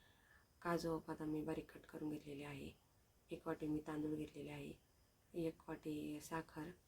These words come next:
गावरान तूप, एक नारळ आणि तो, अ, कोरड्या नारळाचा किस मी किसून घेतलेला आहे. आता हे नारळ मी फोडून घेतलेला आहे. तांदूळ आता आपल्याला भाजायला घालायचे आहे.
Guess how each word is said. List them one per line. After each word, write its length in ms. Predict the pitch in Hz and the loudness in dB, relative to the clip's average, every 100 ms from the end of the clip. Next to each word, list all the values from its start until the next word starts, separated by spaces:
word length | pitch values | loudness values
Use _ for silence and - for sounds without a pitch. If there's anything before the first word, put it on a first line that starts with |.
| - - - - - | -20 -20 -20 -18 0
गावरान 300 | 165 156 156 151 | 2 4 2 0
तूप, 120 | 165 - - - | -4 -6 -12 -6
एक 180 | 160 160 | -4 -2
नारळ 340 | 156 151 156 175 - | 0 0 -2 -4 -2
आणि 120 | 160 151 | -2 0
तो, 200 | 170 214 - - - - - 170 | -2 -4 -6 -18 -20 -20 -8 0
अ, 380 | 170 160 160 170 - - - - - - - - - - - - - | 2 4 2 -2 -10 -20 -20 -20 -20 -20 -20 -20 -20 -20 -20 -20 -6
कोरड्या 340 | - 190 175 165 | 4 6 6 6
नारळाचा 480 | 160 156 151 151 160 | 4 2 0 -2 -2
किस 300 | 180 180 165 | 0 0 0
मी 80 | |
किसून 320 | 156 160 160 151 | 0 0 0 0
घेतलेला 340 | 147 143 143 | 0 -2 -4
आहे. 120 | 143 - - - - - | -6 -10 -20 -20 -16 -4
आता 140 | - | 4
हे 100 | 170 | 6
नारळ 280 | 156 156 156 | 6 4 4
मी 160 | 156 160 | 4 2
फोडून 320 | - 175 165 | 2 4 6
घेतलेला 340 | 156 151 147 | 4 0 -2
आहे. 180 | 151 160 - 170 | -2 -4 -4 2
तांदूळ 260 | 160 156 | 4 4
आता 180 | 147 151 | 2 -2
आपल्याला 360 | 147 147 151 202 - - - - - | -4 -4 -2 -4 -8 -20 -20 -20 -6
भाजायला 360 | 165 160 165 156 | -2 4 6 4
घालायचे 360 | 151 143 139 147 | 4 0 0 -4
आहे. 280 | 143 - | -6 -8